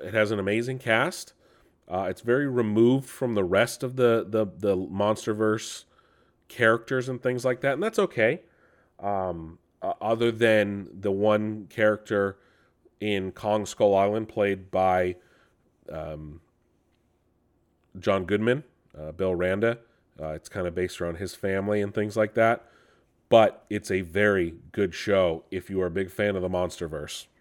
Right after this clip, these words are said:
And Kurt Russell is great in it. At number three, Scott Pilgrim Takes Off. Scott Pilgrim versus the World is one of my favorite movies.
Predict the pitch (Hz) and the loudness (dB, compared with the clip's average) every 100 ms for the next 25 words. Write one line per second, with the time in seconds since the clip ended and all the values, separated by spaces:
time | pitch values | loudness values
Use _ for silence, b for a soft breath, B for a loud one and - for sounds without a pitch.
0 | _ _ _ _ _ _ _ _ _ _ | _ _ _ _ _ _ _ _ _ _
1 | 101 113 110 - 123 92 101 - 92 78 | 0 0 0 -2 -4 -2 -4 -4 -6 -8
2 | 80 90 85 82 78 - - _ b b | -6 -4 -4 -6 -14 -14 -20 _ b b
3 | b b b b b 107 131 135 - - | b b b b b -2 2 2 0 2
4 | 156 143 113 87 - - 123 - 139 120 | 6 6 4 -2 -4 -2 -2 -2 -2 0
5 | 127 117 139 123 - 107 87 - - _ | -2 -4 -2 -2 2 2 2 -2 -20 _
6 | _ _ _ _ _ _ - - 107 - | _ _ _ _ _ _ -8 0 0 2
7 | 120 117 117 113 113 98 107 104 107 101 | 0 2 2 2 -2 -2 -2 -2 -2 2
8 | 113 113 104 104 95 92 101 95 92 127 | 4 2 0 -2 -2 -2 -2 -2 2 2
9 | 131 135 135 | 4 0 -4